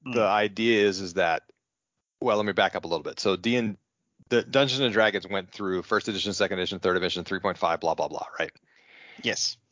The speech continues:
Speaker 2: When four oh came out, there was a group of people said, "Nope, we like the concepts of three, we're gonna stay with that," or three five rather, "and we're gonna more or less stay with that." And they came out with Pathfinder as a, a separate role-playing system.
Speaker 1: Yep.
Speaker 2: And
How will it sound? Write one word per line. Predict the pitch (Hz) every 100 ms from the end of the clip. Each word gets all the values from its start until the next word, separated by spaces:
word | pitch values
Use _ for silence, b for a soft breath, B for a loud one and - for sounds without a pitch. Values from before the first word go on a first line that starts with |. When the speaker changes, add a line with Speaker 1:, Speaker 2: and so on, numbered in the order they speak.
| _
Speaker 2:
When | - 110 110 101
four | - - 151 143 120
oh | 127 139
came | 123 95
out, | 82 80 -
there | 92
was | 87
a | 92
group | - 101 -
of | 90 80
people | - 98 90 82
said, | - 85 80 92
"Nope, | 98 95 - -
we | 113
like | 98 101 -
the | - -
concepts | - 95 95 - 87 -
of | 85
three, | - 101 95 90 87 85
we're | 82 90
gonna | 87 85
stay | - 92 87
with | 85 -
that," | 80 78 76 - - -
or | 85
three | - 90
five | 85 80 78
rather, | 78 78 78
"and |
we're | 78
gonna | 85 85
more | 87
or |
less | 82 78
stay | 90
with | 85
that." | 82 78
And | 85
they |
came | - 98 87
out | 82
with | -
Pathfinder | 98 87 - 76 69 73
as | 80
a, | 78 76 73 _ _ _ -
a | 92
separate | - 95 80
role-playing | 87 - 90 78 76 - _ _ _ _ -
system. | - - - - _ _ _ B B -
Speaker 1:
Yep. | 151 B B B _
Speaker 2:
And | - 92